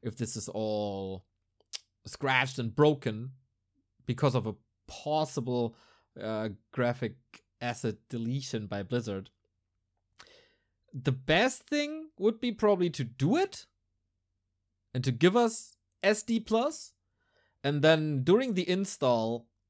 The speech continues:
make it optional. What do you wanna install? Classic should always be there, uh, be there.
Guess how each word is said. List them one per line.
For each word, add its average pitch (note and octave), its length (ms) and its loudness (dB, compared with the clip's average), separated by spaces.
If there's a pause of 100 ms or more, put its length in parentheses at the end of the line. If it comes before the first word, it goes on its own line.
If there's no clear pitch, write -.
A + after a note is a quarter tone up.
(100)
make C#3 200 4
it B2+ 100 6
optional. A2 760 2
What C#3+ 260 0
do C#3 60 -2
you B2+ 120 0
wanna G#2+ 640 -4 (300)
install? D#2+ 540 -6 (640)
Classic D#3+ 380 2
should C#3+ 120 -6
always D#3+ 280 2
be D#3+ 140 0
there, D3+ 340 4
uh, C#3+ 320 6 (220)
be C#3 120 0
there. C3 340 0